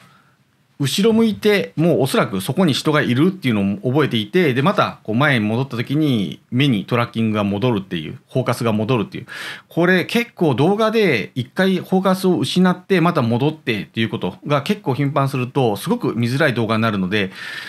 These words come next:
何気に何度も撮り直して、撮り直した動画を使っているっていうケースが多くあります。このようにこうフォーカスが迷うことなく、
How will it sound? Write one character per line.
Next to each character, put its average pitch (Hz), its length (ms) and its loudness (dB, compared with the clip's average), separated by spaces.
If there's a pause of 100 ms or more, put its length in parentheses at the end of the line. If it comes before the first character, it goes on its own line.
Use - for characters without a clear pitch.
(160)
何 156 220 2
気 220 100 0
に 196 100 0
何 175 240 2
度 143 60 2
も 113 100 0
撮 123 120 -4
り 143 100 -2
直 156 220 0
し 156 120 -6
て、 156 280 0
撮 147 100 -2
り 165 60 0
直 190 180 2
し 190 60 -4
た 135 100 -2
動 127 180 0
画 131 100 0
を 123 80 0
使 - 140 -6
っ 131 140 -4
て 131 80 -4
い 123 80 0
る 127 140 -2
っ 123 60 -2
て 117 120 -6
い 104 40 -2
う 98 40 -6
ケ 135 160 0
ー 127 60 0
ス 123 160 -6
が 156 320 0
多 110 80 -2
く 98 120 0
あ 95 60 2
り 90 80 -2
ま 82 140 -6
す。 - 160 -20 (160)
こ 170 80 0
の 220 60 2
よ 180 80 2
う - 20 -2
に 98 80 -4
こ - 160 -6
う 101 60 -2
フ - 100 -2
ォ 190 60 2
ー - 20 0
カ 208 100 0
ス 196 100 -4
が 190 60 2
迷 175 140 2
う 180 60 0
こ 185 80 -4
と 175 100 -2
な 143 100 0
く、 95 280 -6